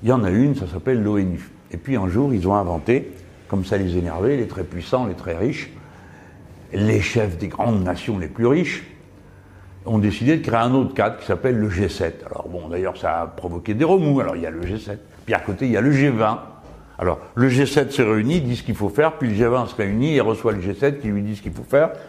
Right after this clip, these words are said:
puis le G vingt va aux Nations Unies et dit à tous les autres ce qu'ils doivent faire. Voilà. Donc, on a substitué une pyramide qui existait, l'onu, son Conseil de sécurité, son Assemblée générale, ses décisions, on a substitué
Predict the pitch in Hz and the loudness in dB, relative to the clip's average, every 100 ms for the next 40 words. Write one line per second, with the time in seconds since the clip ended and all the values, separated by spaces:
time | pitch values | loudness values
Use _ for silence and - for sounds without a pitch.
0 | - 143 135 113 123 113 113 101 135 127 | 0 4 4 6 4 4 2 4 2 2
1 | - - 131 135 127 - 117 95 101 135 | -6 -4 0 2 2 0 -2 0 2 2
2 | 175 120 107 120 104 143 120 127 170 156 | 2 2 2 2 2 2 4 4 2 2
3 | 123 101 - 76 - - - 101 82 - | 2 2 0 -6 -6 -18 -2 0 0 -6
4 | - - - - - 101 185 185 139 160 | -20 -20 -20 -20 -2 2 2 2 2 2
5 | 160 190 165 - 165 - 139 127 98 - | 2 0 0 0 -2 2 4 4 2 -4
6 | - - 113 107 110 147 123 113 107 85 | -16 -4 0 2 2 2 2 0 0 -2
7 | 69 - - _ _ _ _ _ _ - | -6 -14 -20 _ _ _ _ _ _ -20
8 | - 107 87 82 90 - 156 190 - - | -6 -2 0 0 -4 2 2 2 -4 -2
9 | 98 101 92 107 180 92 - - - - | 2 4 4 4 4 2 -6 -16 -12 -6
10 | 95 92 85 90 - 85 90 85 85 151 | -4 -4 -2 -4 -4 -6 -4 -4 0 0
11 | 156 104 92 101 90 90 87 85 87 123 | 0 -4 -2 -4 -4 -6 -6 -6 0 0
12 | 175 - 98 90 87 90 120 180 143 123 | 0 -2 -6 -6 -6 -4 0 0 -2 -2
13 | 92 - - - - 143 - 113 98 | -4 -6 -16 -18 -6 -4 -4 -4 2